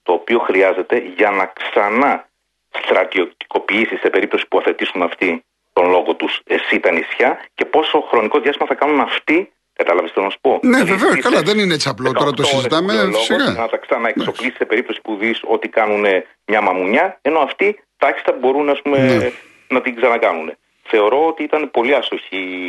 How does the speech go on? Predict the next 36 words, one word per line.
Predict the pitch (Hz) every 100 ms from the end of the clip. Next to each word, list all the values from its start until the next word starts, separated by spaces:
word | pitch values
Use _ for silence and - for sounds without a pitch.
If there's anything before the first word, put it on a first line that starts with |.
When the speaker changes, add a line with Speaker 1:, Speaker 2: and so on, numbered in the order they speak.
| 87 - _ _ _
Speaker 1:
η, | 101
η | 95 92 90 90 87
δήλωσή | 104 104 90 101
του | 110 147 - _ _
και | -
εδώ | 110
πέρα | - 147
μου | 160 143
επιτρέψει | 127 147 -
να | 143
κάνω | 147 143
κάποιες, | 143 - 143 -
ε, | 143 131 127 123 120 117 110 _ _ _ - 110
ε, | 110 107 104 101 _ _ _
κάποιες, | 123 - 147 - 139 -
κάποιες | 143 147 -
τρίλιζες | 151 139 101 120 -
και | 135
να |
χρησιμοποιήσω | - 120 113 139 147
την | 135
επαγωγική | 127 117 104 98 -
μέθοδος, | 139 107 - 107 156 - - _ _ _ -
ε, | 117 113 117
κατά | 120 117 110
την | 110
οποία, | - 156 151 151
εάν | 127 143 160 135
θυμούμε | 131 127 117
καλά, | 107 127 156
ο | 127
κύριος | - 147 143
Λοβέρδος | 123 107 127 147
στηρίχθηκε | 151 127 143 - -
στο | 123
νοσοκο-, | 110 - -